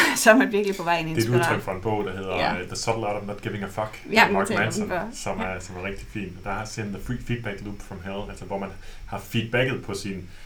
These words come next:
Speaker 2: handling, den er så negativ, så den medfører yderligere negative tanker
Speaker 1: Ja.
Speaker 2: og handlinger
Speaker 1: Vrede
Speaker 2: og
Speaker 1: og
Speaker 2: så videre,
Speaker 1: skam
Speaker 2: så videre.
Speaker 1: og, ja.
Speaker 2: Så man bygger fem lag ovenpå, hvad der var et relativt ligegyldigt problem, ikke?
Speaker 1: Ja.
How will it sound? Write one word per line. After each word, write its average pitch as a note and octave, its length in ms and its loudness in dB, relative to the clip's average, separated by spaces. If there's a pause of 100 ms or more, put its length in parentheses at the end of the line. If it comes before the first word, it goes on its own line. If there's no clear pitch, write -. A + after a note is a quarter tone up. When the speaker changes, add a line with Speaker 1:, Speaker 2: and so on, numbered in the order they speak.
(120)
Speaker 2:
handling, G#2+ 440 -2
den G2+ 120 -4
er G2+ 60 -4
så G#2 120 -6
negativ, G2+ 480 -6
så - 100 -10
den G2 100 -8
medfører F#2+ 360 -4
yderligere G2+ 380 -4
negative G2+ 340 -6
tanker G#2 280 -6
Speaker 1:
Ja. F#3+ 60 -2
Speaker 2:
og F#3 60 -4
handlinger G3 340 -4
Speaker 1:
Vrede F#3+ 240 4
Speaker 2:
og F#3+ 60 4 (100)
Speaker 1:
og F3 60 -2
Speaker 2:
så - 140 -4
videre, E3+ 160 2
Speaker 1:
skam D#3+ 40 -2
Speaker 2:
så D3+ 80 -4
videre. - 160 -6
Speaker 1:
og, D3+ 200 -2 (400)
ja. D3+ 60 -4
Speaker 2:
Så - 60 0
man G2 140 2
bygger A2+ 220 4
fem B2+ 220 6
lag A2 200 2
ovenpå, G#2+ 280 -2
hvad G2 120 2
der F#2 160 -2
var F2+ 140 -4
et - 100 -8
relativt G2 400 -2
ligegyldigt A2+ 380 6
problem, G2+ 280 -4
ikke? G#2 120 -8 (220)
Speaker 1:
Ja. E3 40 -8